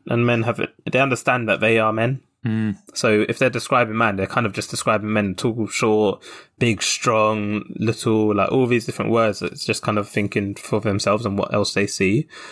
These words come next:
Speaker 1: But then when it comes to describing women, it's either, and some do mention things like friend, mum, other than mum and mum, auntie, like, you don't really get any other words. You know, mostly it just goes, it gets quite sexual.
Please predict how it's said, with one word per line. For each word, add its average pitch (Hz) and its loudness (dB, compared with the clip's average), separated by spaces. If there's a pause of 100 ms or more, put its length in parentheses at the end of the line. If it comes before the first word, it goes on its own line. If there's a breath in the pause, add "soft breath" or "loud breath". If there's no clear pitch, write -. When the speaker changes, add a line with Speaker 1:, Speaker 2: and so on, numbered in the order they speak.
(260 loud breath)
Speaker 1:
But 98 2
then 107 0
when 113 2
it 117 0
comes 117 -2
to 123 0
describing 110 -2
women, 110 2
it's 98 -2
either, 104 2 (420)
and 131 0
some 156 0
do 120 4
mention 110 -2
things 101 0
like 98 0
friend, 98 -2 (100)
mum, 95 0 (220)
other 131 2
than 135 0
mum 113 2
and 104 -4
mum, 110 0
auntie, 104 0 (300 loud breath)
like, 104 0
you 101 0
don't 113 2
really 104 0
get 98 0
any 104 0
other 104 -2
words. 101 0 (500 loud breath)
You 135 0
know, 104 2
mostly 113 2
it - 0
just - -10
goes, 107 0
it - -6
gets - 0
quite - -2
sexual. 214 -2